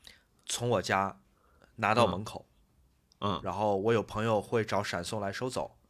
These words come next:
Speaker 2: 嗯。
Speaker 1: 如果这个事情做成，我给你一万块钱，我先，先给，我先，先给你五千，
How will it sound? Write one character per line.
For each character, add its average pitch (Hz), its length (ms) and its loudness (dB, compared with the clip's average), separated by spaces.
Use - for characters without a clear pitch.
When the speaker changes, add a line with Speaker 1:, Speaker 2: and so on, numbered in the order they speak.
Speaker 2:
嗯。 98 240 -4
Speaker 1:
如 127 120 -6
果 147 140 4
这 151 100 0
个 135 80 0
事 - 140 -2
情 131 100 -4
做 120 220 0
成， 87 320 -8
我 95 80 -10
给 110 120 -4
你 107 100 -4
一 95 100 -6
万 107 140 2
块 101 120 -8
钱， 76 260 -10
我 98 80 -6
先， 123 200 -2
先 131 180 0
给， 117 200 -4
我 104 80 -8
先， 151 160 -2
先 156 180 -2
给 135 80 -2
你 110 80 -4
五 95 140 -10
千， - 260 -14